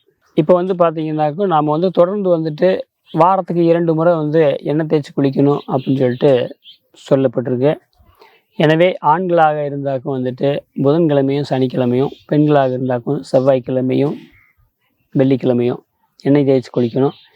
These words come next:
அந்த எண்ணெய் தேய்த்து தொடர்ந்து வந்து குளிச்சுக்கிட்டு வரும்போது நம்முடைய அந்த மயிர்கால்கள் வந்துட்டு, அஹ், உயிரோட்டமாக வந்து இருக்கும். முடி உதிர்வு வந்துட்டு வராம இருக்கும். அதே போல வந்துட்டு,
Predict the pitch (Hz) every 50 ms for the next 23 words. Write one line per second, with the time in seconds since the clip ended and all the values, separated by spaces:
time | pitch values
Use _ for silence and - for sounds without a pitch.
0 | _ - - - - - 180 139 135 139 143 156 175 180 160 160 160 165 156 143
1 | - - 160 151 156 143 135 147 156 151 143 139 139 139 143 139 - - 135 135
2 | - - - - 139 127 127 123 123 123 123 123 131 139 - - - - 139 127
3 | 131 131 131 131 131 127 127 131 135 143 - - _ _ _ _ _ _ _ _
4 | _ _ - 131 127 123 127 123 120 120 131 139 139 - - 131 131 131 131 127
5 | 127 127 123 123 123 120 - - 143 139 143 - - _ _ _ _ _ _ _
6 | _ _ _ _ _ _ - 190 156 143 147 156 165 165 160 160 147 147 151 151
7 | 143 139 143 147 139 131 123 123 123 127 117 - - 139 - - _ _ _ _
8 | _ _ - 170 165 185 175 147 143 135 156 147 147 139 135 127 127 127 120 127
9 | 135 135 139 - - - 143 127 127 131 127 127 127 123 120 120 - - - 135
10 | - _ _ _ _ _ _ _ _ _ _ _ - - _ _ _ _ _ _
11 | - - 151 156 180 190 175 180 175 165 156 147 143 143 139 135 127 - 165 165
12 | 165